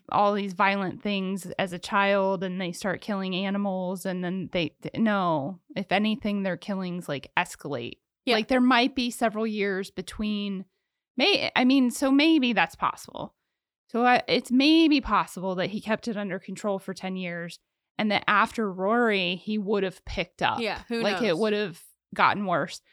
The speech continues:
Speaker 1: But who knows?
Speaker 2: Well, he just seemed really confident. And then he even says later, like, I think his words were, "It felt natural," when he was dismembering somebody, like, to go at the joints. Like, he didn't think about it. It just felt like what he needed to do.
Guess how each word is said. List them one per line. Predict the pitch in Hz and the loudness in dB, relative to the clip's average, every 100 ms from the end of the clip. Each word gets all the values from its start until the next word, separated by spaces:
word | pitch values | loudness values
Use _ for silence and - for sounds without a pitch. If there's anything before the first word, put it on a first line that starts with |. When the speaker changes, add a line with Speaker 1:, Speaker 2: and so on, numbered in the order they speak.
| _ _ _ _ _ _ _ _ - | _ _ _ _ _ _ _ _ -14
Speaker 1:
But | 202 247 240 220 214 202 - - - - - _ _ _ _ _ _ _ 160 - | 0 4 6 6 4 2 -4 -12 -12 -14 -18 _ _ _ _ _ _ _ -16 -10
who | 196 | -8
knows? | 156 - - _ _ _ _ _ _ _ - | -8 -12 -20 _ _ _ _ _ _ _ -4
Speaker 2:
Well, | 240 240 | 0 0
he | 254 | -2
just | 269 302 | -2 -4
seemed | - 311 254 | -2 -4 -2
really | 233 226 | -2 -2
confident. | 208 185 185 190 196 | 0 0 0 -2 -2
And | 214 | -2
then | |
he | 262 240 | -2 -4
even | 254 254 | -4 -2
says | 240 214 214 | -2 -4 -2
later, | 190 196 190 185 | -2 0 0 0
like, | 160 165 _ _ _ _ | -2 -6 _ _ _ _
I | 254 | 2
think | 254 311 320 | 2 2 0
his | 294 285 233 | 0 -2 0
words | 226 226 220 214 | 2 4 2 0
were, | 208 190 - | 0 0 0
"It | 214 - | -6 -2
felt | 208 - | 0 0
natural," | 208 185 175 - 214 208 214 220 - _ _ | 0 0 0 -2 -4 -2 -2 -4 -10 _ _
when | 214 208 208 | 0 0 0
he | 208 | -4
was | 190 190 | -4 -6
dismembering | 185 - 180 180 190 196 | -8 -6 -8 -6 -8 -8
somebody, | - 214 214 | -8 -6 -4
like, | 214 180 175 | -2 -4 -6
to | - 208 | -10 -6
go | 190 180 | -2 -2
at | 180 | -2
the | 180 | -8
joints. | 175 165 165 190 | -8 -8 -8 -12
Like, | 175 | -10
he | 220 | -8
didn't | 214 233 208 | -4 -4 -4
think | - 196 196 | -8 -8 -6
about | 143 98 110 | -6 -8 -8
it. | - | -8
It | 202 | -6
just | 208 202 | -6 -6
felt | - 196 | -2 -2
like | 185 185 | -2 -6
what | 185 | -10
he | 180 | -8
needed | 170 170 | -10 -10
to | 180 | -12
do. | 139 160 | -12 -14